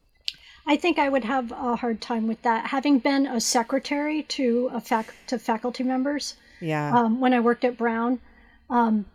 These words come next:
Speaker 1: we had students try to come in and game the faculty member all the time.
Speaker 2: Yeah.
Speaker 1: And, and I, you know, as a, I was totally a gatekeeper for this, probably one of the most popular faculty members,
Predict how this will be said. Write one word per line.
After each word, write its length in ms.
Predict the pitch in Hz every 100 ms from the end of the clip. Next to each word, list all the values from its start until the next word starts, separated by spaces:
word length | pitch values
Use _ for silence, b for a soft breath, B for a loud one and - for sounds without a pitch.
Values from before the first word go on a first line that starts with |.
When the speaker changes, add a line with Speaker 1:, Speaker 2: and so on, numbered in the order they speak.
| _
Speaker 1:
we 400 | 320 247 269 294
had 240 | 254 269 220
students 420 | - 262 240 -
try 280 | - 247 233
to 80 | 240
come 240 | - 233
in 220 | 240 240
and 340 | 269 247 214 180
game 520 | 233 226 233 262 254 _ _ _ _ _ _ _ _ -
the 240 | 269 240
faculty 580 | 233 - 240 226 254 277
member 320 | 262 262 269
all 240 | 262 226 226
the 100 | 233
time. 460 | - 226 233 277 - -
Speaker 2:
Yeah. 480 | 156 147 139 135 131 -
Speaker 1:
And, 260 | 294 285 320 349
and 100 | 339 370
I, 240 | 403 466 - b b b -
you 120 | 330
know, 200 | 330 320
as 200 | 277 294
a, 160 | 285 277
I 120 | 277 339
was 200 | 330 233
totally 480 | - 302 311 311 285
a 60 | 247
gatekeeper 680 | 240 247 285 269 233 233 220
for 260 | - 233
this, 340 | 226 226 - - - 269
probably 400 | - 285 277 262
one 160 | 247 254
of 80 | 240
the 60 |
most 420 | 233 269 294 -
popular 420 | - 254 269 247 226
faculty 480 | 247 233 240 -
members, 580 | 240 233 226 226 226 -